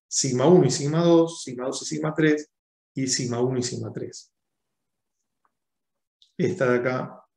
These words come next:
es sigma dos, ¿m? Que ahí quedó medio tachada.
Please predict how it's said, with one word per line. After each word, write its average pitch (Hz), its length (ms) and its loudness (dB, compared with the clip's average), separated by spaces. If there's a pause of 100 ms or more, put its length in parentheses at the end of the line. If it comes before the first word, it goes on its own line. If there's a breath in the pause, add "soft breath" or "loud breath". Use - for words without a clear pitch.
(160)
es - 360 -6
sigma 113 320 -8
dos, - 380 -16 (340)
¿m? 147 200 -8 (300)
Que 127 100 -10
ahí 120 100 0
quedó 120 160 -4
medio 113 180 -4
tachada. - 420 -12